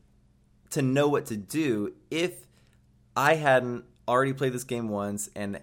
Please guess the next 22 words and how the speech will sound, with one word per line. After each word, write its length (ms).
and 100
I 120
didn't 240
know, 180
like, 180
where 300
everyone 460
in 40
the 100
whole 400
Zelda 460
universe 640
was, 440
you 80
know 80
what 80
I 40
mean? 200
And 200
what 200
they 100
wanted. 580